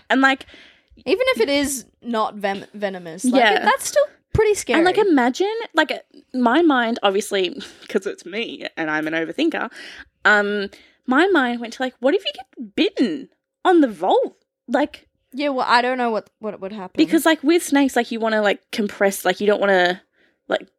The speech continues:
Speaker 1: tourniquet or anything. Like, that's
Speaker 2: Mm.
Speaker 1: dangerous, like, but you wanna, like, compress it.
Speaker 2: Mm.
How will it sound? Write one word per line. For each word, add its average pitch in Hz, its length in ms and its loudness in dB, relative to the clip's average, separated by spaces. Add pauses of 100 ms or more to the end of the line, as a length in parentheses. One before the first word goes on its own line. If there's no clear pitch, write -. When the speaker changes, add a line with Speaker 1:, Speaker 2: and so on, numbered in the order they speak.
(120)
Speaker 1:
tourniquet - 680 0
or - 60 2
anything. - 400 -2
Like, - 180 -2
that's 240 180 2
Speaker 2:
Mm. 220 500 0
Speaker 1:
dangerous, 175 380 -6
like, - 100 -8
but 170 120 -2
you 180 80 -2
wanna, 170 140 2
like, - 140 -4
compress - 460 -4
it. - 260 -8 (140)
Speaker 2:
Mm. 226 460 -2